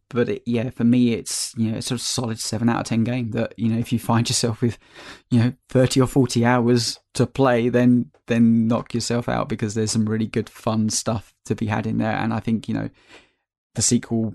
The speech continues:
hopefully will go a long way to, to improve on many of the elements which are so close to being great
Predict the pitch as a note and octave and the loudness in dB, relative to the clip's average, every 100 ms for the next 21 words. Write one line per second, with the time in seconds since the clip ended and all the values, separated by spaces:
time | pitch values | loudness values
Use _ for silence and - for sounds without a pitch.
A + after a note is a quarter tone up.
0 | - - B2+ B2 G#2+ G#2+ A2 A2 A2 A2+ | -12 0 0 0 -4 -4 -2 -2 -2 -2
1 | A2 A2 - A2 A2 - _ _ - - | -2 -4 -4 -6 -6 -10 _ _ -6 -2
2 | A2+ A2 G#2+ G2 - _ _ - A2 - | 0 0 -2 -6 -12 _ _ -2 -2 -2
3 | - B2+ B2 A2+ A2+ A2+ A2 A2 G#2+ A2+ | -8 2 2 2 0 0 0 -4 -4 -4
4 | A2+ G#2+ A2 A2+ A2+ A2 A2 - - D3+ | -4 -4 -4 -6 -8 -6 -4 -4 -2 0
5 | C3 - B2 A#2 - - A2 A2+ A2+ A2 | 0 0 0 0 -2 -4 -2 -2 0 -2
6 | G2+ | -4